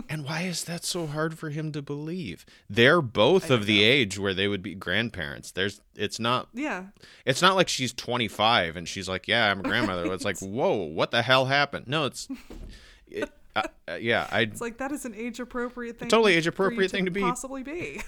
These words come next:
Speaker 1: <laughs>
Speaker 2: Yeah, and you guys barely know each other. Like,
Speaker 1: I
Speaker 2: you've,
Speaker 1: know.
Speaker 2: you've hung out a little bit. You gave her one crappy ski lesson, then sprained your ankle.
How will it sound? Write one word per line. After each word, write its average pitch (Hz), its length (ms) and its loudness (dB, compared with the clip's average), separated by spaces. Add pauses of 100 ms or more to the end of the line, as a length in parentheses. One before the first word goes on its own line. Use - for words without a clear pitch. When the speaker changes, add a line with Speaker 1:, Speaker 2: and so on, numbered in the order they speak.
(160)
Speaker 1:
<laughs> - 240 -2
Speaker 2:
Yeah, 123 300 4 (180)
and 151 180 2
you 175 120 0
guys 214 260 4
barely 175 880 -4
know 180 300 -2
each 120 240 -2
other. 85 320 -6 (300)
Like, 127 240 0
Speaker 1:
I 151 60 -4
Speaker 2:
you've, - 180 4
Speaker 1:
know. 427 60 0 (100)
Speaker 2:
you've 170 260 -2
hung 180 260 0
out 175 260 0
a 135 160 4
little 135 460 -2
bit. 120 400 0 (180)
You 117 140 -2
gave 151 240 0
her 139 160 -2
one 123 400 -4
crappy 127 500 -2
ski 131 260 -4
lesson, 87 540 -6 (400)
then 117 160 -4
sprained 120 440 -2
your 110 120 0
ankle. 117 400 -8